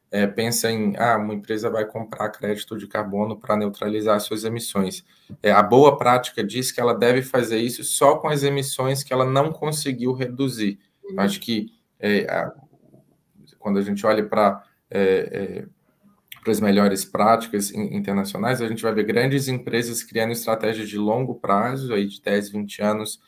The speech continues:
Speaker 1: pra reduzir, pra alinhar, é, a, o, a, as suas é, práticas, é, corporativas a-, às metas do Acordo de Paris e, e outros,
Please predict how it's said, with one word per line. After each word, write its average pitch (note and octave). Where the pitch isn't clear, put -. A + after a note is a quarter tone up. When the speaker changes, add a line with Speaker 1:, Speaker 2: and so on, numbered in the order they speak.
Speaker 1:
pra A#2
reduzir, A2+
pra A2
alinhar, A2+
é, G2+
a, -
o, -
a, G2+
as G2+
suas -
é, F#2+
práticas, G#2+
é, G2+
corporativas G#2
a-, G2
às G2+
metas G#2
do G2
Acordo G2+
de G2+
Paris B2
e, G#2+
e G2+
outros, G#2